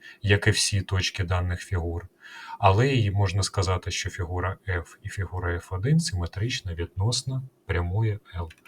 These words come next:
Або, іншими словами, симетрична відносно вісі симетрії.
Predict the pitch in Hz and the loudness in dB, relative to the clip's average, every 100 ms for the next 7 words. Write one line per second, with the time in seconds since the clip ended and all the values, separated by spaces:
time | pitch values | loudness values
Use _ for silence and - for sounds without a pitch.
0 | - - - - 87 131 160 160 - - | -16 -16 -4 -2 4 6 6 2 -8 -8
1 | - 117 - 113 110 - 110 - 113 110 | 0 0 2 2 0 -4 -2 0 0 -2
2 | 104 - - 117 - 120 - - 127 127 | -6 -8 -10 -10 -6 -6 -8 -12 -12 -14
3 | - - - - _ _ - _ _ _ | -18 -20 -20 -20 _ _ -20 _ _ _
4 | _ _ _ _ _ _ _ - - - | _ _ _ _ _ _ _ -12 -10 -6
5 | 123 - 117 113 107 90 92 85 87 110 | -4 0 0 0 -2 -6 -8 -10 0 4
6 | 120 - - 139 135 - - 104 80 - | 4 2 0 -2 -6 -6 2 2 2 -4
7 | - - | -12 -20